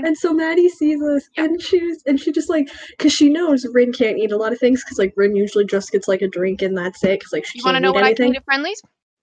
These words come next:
Speaker 2: Gummy bears,
Speaker 1: Oh, yes, yes.
Speaker 2: marshmallow sauce, and s-, sprinkles. That's it.
Speaker 1: Yes. So, Rin would always just,
Speaker 2: Congratulations.
Speaker 1: Rin would always just get a drink or whatever, and, like, she usually would eat before, like, bring a snack with her.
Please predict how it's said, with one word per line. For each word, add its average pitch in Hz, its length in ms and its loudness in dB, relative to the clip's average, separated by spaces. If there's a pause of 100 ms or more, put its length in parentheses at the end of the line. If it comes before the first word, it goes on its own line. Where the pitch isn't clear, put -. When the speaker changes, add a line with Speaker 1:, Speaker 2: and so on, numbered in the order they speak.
(340)
Speaker 2:
Gummy 254 260 -2
bears, 330 420 0 (760)
Speaker 1:
Oh, 226 80 6
yes, 247 320 4
yes. 285 240 2
Speaker 2:
marshmallow 277 220 -4
sauce, 214 600 -2 (180)
and 247 280 -2 (140)
s-, - 80 -20 (360)
sprinkles. - 580 -8
That's 214 200 -4
it. - 100 -12 (200)
Speaker 1:
Yes. - 260 -2 (840)
So, 233 480 0
Rin 254 260 4
would 247 100 2
always 247 300 6
just, 226 200 2
Speaker 2:
Congratulations. 233 200 -10 (260)
Speaker 1:
Rin 262 160 4
would 277 80 4
always 269 240 4
just 226 200 0
get 202 120 2
a 190 60 2
drink 196 240 -2
or 196 60 -2
whatever, 185 240 -2
and, 190 60 0
like, 190 140 0
she 220 140 -6
usually 220 280 0
would 208 180 -2
eat 208 200 -4
before, 185 400 -2
like, 175 220 -4
bring 180 180 -2
a 190 60 -2
snack 180 320 -10
with 170 140 -6
her. 175 180 -6